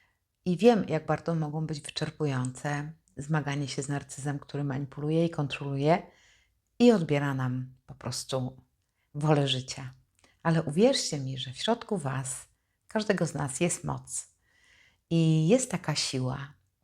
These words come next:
żeby to zmienić, żeby zmienić swoje życie, bo każdy z nas po prostu zasługuje na dobre życie. Zasługujemy na szacunek i miłość, więc oglądaj kolejne materiały, komentuj, dziel się swoimi doświadczeniami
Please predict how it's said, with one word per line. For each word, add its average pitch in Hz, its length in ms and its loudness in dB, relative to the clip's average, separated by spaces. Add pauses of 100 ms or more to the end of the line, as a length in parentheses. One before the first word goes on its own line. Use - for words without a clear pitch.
(140)
żeby 214 260 2
to 277 140 6
zmienić, 151 540 2
żeby 175 160 0
zmienić 233 400 6
swoje 160 280 0
życie, 135 360 -6 (560)
bo - 80 -6
każdy 190 320 0
z 131 80 -12
nas 135 160 -4
po - 140 -12
prostu - 260 -8
zasługuje 151 520 -2
na 147 140 -2
dobre 143 320 -4
życie. 143 320 -8 (720)
Zasługujemy 156 580 0
na 139 120 -2
szacunek 180 580 0
i 135 40 -6
miłość, 135 560 -6 (400)
więc 156 180 -2
oglądaj 165 640 2
kolejne 147 360 -2
materiały, 156 640 -2
komentuj, 175 720 -2 (460)
dziel 240 220 2
się 226 160 -2
swoimi 180 360 2
doświadczeniami 156 1040 -2